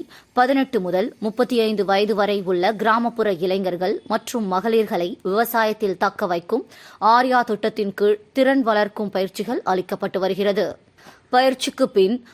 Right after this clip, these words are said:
அதனை சார்ந்த சுயதொழில் துவங்கவும் தேவையான உபகரணங்கள் மற்றும் உள்ளீட்டு பொருட்கள் வழங்கி வருகிறது. அதன்படி, இந்த ஆண்டு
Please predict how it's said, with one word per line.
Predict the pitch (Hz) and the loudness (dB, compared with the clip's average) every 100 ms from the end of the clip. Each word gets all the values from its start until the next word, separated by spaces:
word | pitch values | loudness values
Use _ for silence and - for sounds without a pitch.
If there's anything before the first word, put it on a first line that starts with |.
| - | -4
அதனை | 226 240 220 | 0 0 -2
சார்ந்த | 180 - 202 202 190 247 330 - | -4 0 0 2 0 0 -2 -2
சுயதொழில் | 262 247 233 208 185 | 2 2 4 4 2
துவங்கவும் | 190 190 190 180 240 359 | 0 -2 0 0 0 0
தேவையான | 240 240 254 247 254 196 | 0 2 2 2 2 2
உபகரணங்கள் | 185 180 214 175 170 214 - - | 2 0 -2 -2 -2 -2 -4 -14
மற்றும் | - 240 247 285 254 | -2 -2 0 0 2
உள்ளீட்டு | 226 269 285 285 | 2 2 2 0
பொருட்கள் | - 226 226 220 185 | 0 0 2 2 2
வழங்கி | 196 196 190 185 | 2 0 -2 -2
வருகிறது. | 190 196 190 175 - | -2 -2 -2 -4 -2
அதன்படி, | 185 196 196 196 190 254 - | -2 0 -2 -2 -2 -4 -6
இந்த | 196 233 226 | -4 -2 -2
ஆண்டு | - 190 196 277 | 0 0 2 0